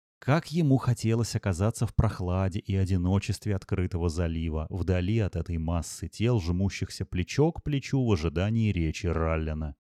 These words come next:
Может быть, это было всего лишь воображение, но ему казалось, что он слышал даже поскрипывание тросов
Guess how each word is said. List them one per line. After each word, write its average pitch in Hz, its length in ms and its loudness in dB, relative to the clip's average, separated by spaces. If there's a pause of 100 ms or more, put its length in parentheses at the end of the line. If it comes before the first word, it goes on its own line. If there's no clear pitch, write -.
(240)
Может 131 400 6
быть, 120 260 2
это 120 160 0
было 135 240 4
всего 123 340 2
лишь 139 200 2
воображение, 104 880 4
но 80 80 0
ему 90 320 4
казалось, 95 600 0
что - 240 0
он 95 100 2
слышал 147 480 0
даже 127 240 2
поскрипывание 147 840 0
тросов 90 520 2